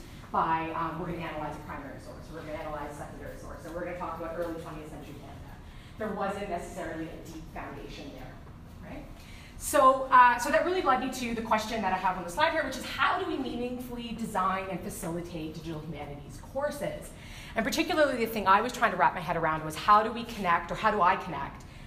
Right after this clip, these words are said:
the learning that's happening in the digital space and the learning that's happening in class? Because I had an in-class course, we had three hours each week, but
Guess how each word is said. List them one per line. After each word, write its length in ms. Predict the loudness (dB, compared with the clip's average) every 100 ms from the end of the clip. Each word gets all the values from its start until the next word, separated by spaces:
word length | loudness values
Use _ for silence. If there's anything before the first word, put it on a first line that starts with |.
| -12 -4
the 380 | 0 2 0 -2 -6 -4
learning 340 | 0 0 0
that's 160 | -2 -2
happening 500 | 0 0 -4 -6 -6
in 120 | -6
the 80 | -4
digital 320 | -4 -4 -4
space 500 | -6 -6 -6 -6 -8 -6
and 240 | -4 -4
the 20 |
learning 280 | -4 -4 -2
that's 160 | -2 0
happening 400 | 0 0 -6 -6
in 100 | -8
class? 500 | -6 -6 -6 -10 -12
Because 340 | -6 0 0 -2 -10 -2 2
I 80 |
had 180 | 2 2
an 80 | -2
in-class 460 | -4 2 2 2 -2
course, 420 | -2 -2 -2 -8
we 60 | -8
had 160 | -8 -8
three 180 | -6 -2
hours 280 | -2 -2 -8
each 200 | -12 -10
week, 280 | -10 -10 -12 -16 -12 2
but 380 | 4 4 -4